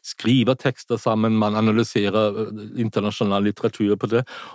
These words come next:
og det er mange som er med på det. Og dessuten er det ofte avhengig av finansieringskilder. Man må ha en finansiering til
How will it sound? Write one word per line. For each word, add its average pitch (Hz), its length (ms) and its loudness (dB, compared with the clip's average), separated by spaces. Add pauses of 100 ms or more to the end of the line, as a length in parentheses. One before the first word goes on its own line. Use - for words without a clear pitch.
og 107 100 -4
det 117 100 2
er 120 80 2
mange 113 440 2
som 107 220 0
er 90 160 0
med 80 420 0 (100)
på 95 140 -4
det. 90 140 -4 (360)
Og 107 220 0
dessuten 113 580 -2
er 104 120 -2
det 117 80 2
ofte - 300 -4
avhengig 98 540 2
av 98 160 -4
finansieringskilder. 90 1000 -2
Man 95 160 0
må 101 320 4
ha 104 180 -2
en 95 100 -4
finansiering 95 680 -2
til 98 180 -2